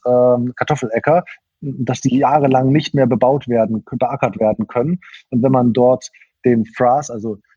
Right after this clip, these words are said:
den Dünger der schwarzen, den Dung der schwarzen Soldatenfliegenlarve einbringt, ähm, tötet das, äh,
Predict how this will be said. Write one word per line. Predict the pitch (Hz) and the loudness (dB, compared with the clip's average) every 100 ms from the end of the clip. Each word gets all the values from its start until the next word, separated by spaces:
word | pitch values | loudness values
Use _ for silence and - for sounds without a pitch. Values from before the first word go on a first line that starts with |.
| _ 120 | _ -6
den | 117 101 | -6 -2
Dünger | 147 147 139 | -2 0 -2
der | 131 110 | -4 -6
schwarzen, | - 120 120 127 117 113 | 0 -2 -2 -6 -4 -2
den | 117 | 0
Dung | 147 180 | 2 2
der | 143 | 2
schwarzen | - - 127 - | -2 0 0 0
Soldatenfliegenlarve | 120 113 127 165 147 - 143 135 135 131 131 131 123 120 | 0 2 2 2 -2 0 0 2 0 0 2 2 0 0
einbringt, | 127 131 117 127 131 - - - - - | 2 2 2 2 0 -4 -18 -20 -12 0
ähm, | 120 120 117 117 - | 2 2 -2 -6 -4
tötet | 143 139 143 139 - _ _ - | 0 2 0 -2 -14 _ _ -4
das, | 117 110 - - - | -2 -2 -6 -8 -6
äh, | 131 | -4